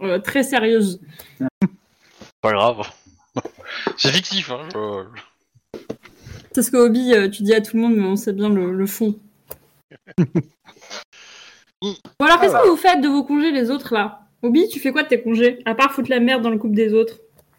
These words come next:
Speaker 3: Bah non, là, il est occupé à faire autre chose.
Speaker 2: Oui, euh,
Speaker 3: Ah, déjà,
Speaker 2: moi,
Speaker 3: je
Speaker 2: je
Speaker 3: pense que
Speaker 2: vais, hein ?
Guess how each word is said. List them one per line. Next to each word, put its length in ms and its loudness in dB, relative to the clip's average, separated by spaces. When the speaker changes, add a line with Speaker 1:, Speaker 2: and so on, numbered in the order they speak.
Speaker 3:
Bah 120 0
non, 160 -2
là, 80 -2
il 60 -2
est 40 -2
occupé 300 -6
à 60 -2
faire 120 -6
autre 140 -2
chose. 260 -2
Speaker 2:
Oui, 240 -2
euh, 600 -2
Speaker 3:
Ah, 40 -4
déjà, 200 0
Speaker 2:
moi, 140 4
Speaker 3:
je 40 0
Speaker 2:
je 80 -2
Speaker 3:
pense 120 -6
que 40 -4
Speaker 2:
vais, 140 -10
hein ? 220 -4